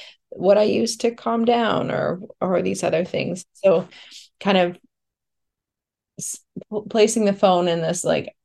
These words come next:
always a negative, shouldn't be in the bedroom or shouldn't be on the couch or shouldn't be in these certain places. I think people get really up,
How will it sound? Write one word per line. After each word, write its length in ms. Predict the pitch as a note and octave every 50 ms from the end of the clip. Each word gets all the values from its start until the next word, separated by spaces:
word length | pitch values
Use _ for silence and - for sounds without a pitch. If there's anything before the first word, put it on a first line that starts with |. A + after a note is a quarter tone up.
| _ _ -
always 300 | F3 F#3 F#3+ F#3 F#3+ F#3
a 80 | F3
negative, 460 | E3 F3 F#2+ - - F3+ - - -
shouldn't 320 | - - F#3 F3+ E3 E3 E3
be 360 | F3 E3+ E3+ F3 E3+ E3 E3
in 120 | E3 E3
the 60 | E3 D#3+
bedroom 480 | E3+ - F3+ F3+ F3 E3+ E3 E3 E3+ F3
or 80 | - E3+
shouldn't 320 | - F#3 E3 - - -
be 340 | - E3 E3 D#3+ D#3+ D#3+ -
on 120 | - - -
the 80 | D#3
couch 400 | - - - B2+ D3 - - -
or 60 | E3
shouldn't 260 | D#3+ - E3+ D3+ - -
be 140 | F3 E3
in 100 | D#3+ D#3+
these 160 | D#3 D#3+ E3 -
certain 220 | F3 - - F3+
places. 560 | - - F3 F3+ F3+ F#3 - E3 - - - - - - - - - _ -
I 60 | F3+
think 220 | F3 F3 E3 E3+
people 260 | - - F#3 - E3+ E3
get 160 | D#3+ - -
really 280 | - D3+ - - -
up, 180 | - - - -